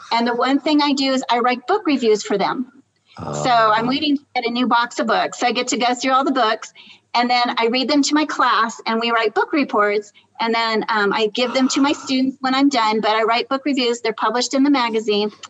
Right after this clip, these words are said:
Speaker 1: I also judge the children's literacy contests that they have. I do not judge my own books, <laughs> but I judge other people's.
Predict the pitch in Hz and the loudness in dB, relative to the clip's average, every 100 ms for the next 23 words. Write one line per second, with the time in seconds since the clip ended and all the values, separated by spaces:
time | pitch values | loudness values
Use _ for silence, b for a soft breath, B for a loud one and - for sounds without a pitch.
0 | _ B B B B 233 247 262 330 - | _ B B B B -2 0 2 0 2
1 | 403 262 233 220 - _ - 226 - 262 | 0 2 0 0 -4 _ -4 -2 0 0
2 | 262 247 208 254 254 240 240 208 208 196 | 0 0 0 0 0 -2 -2 -2 0 0
3 | 208 185 196 - 190 196 - _ B B | 0 -4 -4 -2 -4 -4 -8 _ B B
4 | - 202 214 226 269 262 262 302 302 262 | -2 0 0 0 0 0 0 0 2 2
5 | 269 320 240 180 - - 269 - - - | 2 2 2 0 -2 -8 -8 -8 -4 -4
6 | - 403 226 262 233 233 214 254 285 226 | -2 -2 0 0 0 -2 -2 -2 -2 -2
7 | 196 202 214 | 0 -2 -2